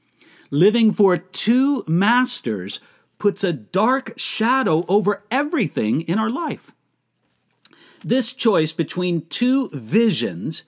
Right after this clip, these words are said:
has a similar consequence, either yet to be full of light or full of darkness. In any case, Jesus told us that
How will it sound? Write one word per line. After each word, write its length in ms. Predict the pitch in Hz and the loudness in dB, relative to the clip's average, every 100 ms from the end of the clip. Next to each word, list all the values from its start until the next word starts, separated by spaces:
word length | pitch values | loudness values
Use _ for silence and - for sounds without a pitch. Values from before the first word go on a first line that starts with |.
| _ _ _ | _ _ _
has 180 | 185 180 | -2 0
a 60 | |
similar 420 | - 220 208 202 | 0 0 0 0
consequence, 720 | 202 - 226 220 - 143 113 - - - | -2 -2 -2 -2 -2 -2 -4 -8 -18 -12
either 380 | - 220 214 190 185 | 0 2 4 2 0
yet 260 | 196 - | -2 -2
to 80 | - | -4
be 180 | 160 160 | 0 -2
full 320 | - 170 156 | -2 0 2
of 140 | 143 139 | 2 2
light 540 | 214 302 311 - - _ _ | 2 2 -2 -10 -16 _ _
or 340 | 180 196 180 - | 0 2 0 -4
full 300 | - 202 208 | -6 0 2
of 100 | 180 | 2
darkness. 680 | 185 175 165 - - - - - _ _ _ _ | 2 2 0 -10 -12 -12 -12 -18 _ _ _ _
In 120 | 127 123 | -4 0
any 220 | 240 381 | 0 -2
case, 400 | - 82 - - - - - | -8 -10 -12 -14 -16 -20 -20
Jesus 480 | - 170 247 285 262 | -6 -2 0 0 -2
told 280 | - 165 135 | 0 0 0
us 160 | - - - _ | -4 -10 -20 _
that 160 | 156 | -6